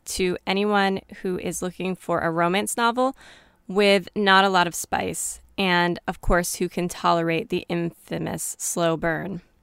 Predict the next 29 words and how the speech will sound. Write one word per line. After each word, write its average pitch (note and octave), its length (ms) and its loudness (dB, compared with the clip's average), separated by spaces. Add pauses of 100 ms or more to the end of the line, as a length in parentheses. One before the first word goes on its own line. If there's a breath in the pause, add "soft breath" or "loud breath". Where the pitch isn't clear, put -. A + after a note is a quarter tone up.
(400)
If G#3+ 160 2
you're B3 140 6
someone G#3 540 4
that F3 320 4 (180)
skips - 360 -4
over F#3 300 2
the F#3 80 -2
spicy F3 440 -2
parts - 280 0
of E3+ 140 -6
romance F3 360 0
novels, G#3 600 0 (260)
you F3 120 -4
can F#3 200 -4
read F3 200 -2
this E3+ 200 -6
one E3 140 -2
straight - 380 -4
through F3+ 300 -4
with G3 120 -2
no E3 240 -2
problem. - 560 -6 (1040 soft breath)
I A3 120 8
also D4 260 6
liked F#3 340 4
that F#3 140 -4
in F3+ 140 2
this F3+ 180 -2
book, E3+ 260 -2